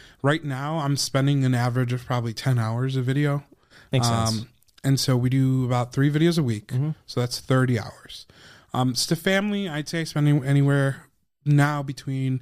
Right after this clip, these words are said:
Speaker 1: five and eight hours, depending on the, on the Stefamily.
Speaker 2: Mm-hmm.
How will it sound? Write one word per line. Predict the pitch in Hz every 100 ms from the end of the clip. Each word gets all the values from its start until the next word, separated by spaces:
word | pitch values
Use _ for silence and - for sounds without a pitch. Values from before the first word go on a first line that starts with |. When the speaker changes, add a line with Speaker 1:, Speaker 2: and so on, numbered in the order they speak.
| - _
Speaker 1:
five | - - 127 135 143
and | 156
eight | 151 170 -
hours, | 165 175 180 -
depending | - 143 135 131
on | 127
the, | 117 117 117
on | 123
the | 120
Stefamily. | - 127 127 120 127 131 120
Speaker 2:
Mm-hmm. | 127